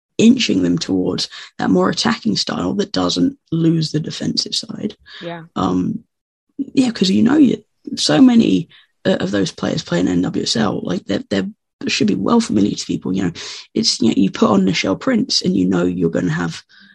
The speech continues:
Speaker 1: you're gonna have a chance in the attack. If you put on Deanne Rose, who's having such a great season with
Speaker 2: Yeah.
Speaker 1: Reading right now, and
Speaker 2: Yeah.
Speaker 1: there is, there's fun around that attack, and it's been a long time, I think, since we really got to see that from Canada. So yeah, it's,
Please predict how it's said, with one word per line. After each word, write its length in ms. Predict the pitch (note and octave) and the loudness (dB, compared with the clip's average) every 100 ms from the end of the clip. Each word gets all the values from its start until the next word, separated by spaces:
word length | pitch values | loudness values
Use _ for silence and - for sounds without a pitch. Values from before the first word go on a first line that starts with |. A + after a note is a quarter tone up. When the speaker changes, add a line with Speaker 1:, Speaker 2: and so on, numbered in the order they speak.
| _ - | _ -2
Speaker 1:
you're 100 | G3 | 0
gonna 120 | - | 2
have 120 | F3 | 0
a 20 | E3+ | -2
chance 400 | - F#2+ - - | -2 -2 -4 -4
in 60 | |
the 60 | - | -6
attack. 280 | - D#3 E3+ | -6 -8 -8
If 140 | D#3+ | -8
you 60 | E3+ | -4
put 180 | - | 0
on 120 | F#3 - - - | 0 -2 -8 0
Deanne 320 | A3 G#3 G2 | 2 4 2
Rose, 280 | A#3+ B3 - | 2 2 0
who's 120 | E3+ | -2
having 220 | - E2+ | -2 -2
such 220 | - - F#2+ | -2 -4 -2
a 20 | |
great 240 | F2+ - | -2 -2
season 400 | - F2 E2 E2+ | 0 0 2 0
with 100 | E2+ | 0
Speaker 2:
Yeah. 40 | F#2 | 0
Speaker 1:
Reading 240 | G#2+ G#2 - | 0 0 -4
right 160 | E2+ | -4
now, 260 | F2 G#2+ F#2+ | -2 -2 -2
and 180 | E3 E3 | -4 -8
Speaker 2:
Yeah. 80 | - - - - _ _ _ _ _ | -12 -16 -18 -20 _ _ _ _ _
Speaker 1:
there 140 | B3 B3 | 2 2
is, 220 | A3+ A#3 _ _ - | 2 -2 _ _ 0
there's 240 | - - | 0 0
fun 600 | - - G#3 A#3+ F3+ - - | -4 0 4 4 4 0 -4
around 340 | E3+ F#2+ - - | -2 0 -2 -4
that 160 | - | -6
attack, 520 | E3 - - - - | -8 -6 -6 -6 -6
and 400 | - - - - - | -2 0 0 -4 -8
it's 160 | - - | -10 0
been 140 | A3 G#3 | 4 4
a 40 | |
long 220 | G3 G3 F#3 | 2 2 0
time, 440 | - F#2+ E2+ - _ _ _ - | -2 -2 -2 -6 _ _ _ -2
I 80 | |
think, 180 | E3+ - | 0 0
since 300 | - - - | 0 -2 0
we 60 | F#2+ | 0
really 200 | F#2 F#2 | 2 2
got 140 | - | -2
to 100 | - | -4
see 220 | - - | -2 -2
that 200 | - F#2 | -2 -4
from 160 | - E3 | -6 -8
Canada. 460 | - - E3+ E3+ D#3+ | -8 -8 -6 -6 -8
So 160 | - | -2
yeah, 220 | F#3+ - - | 2 2 2
it's, 240 | - | 0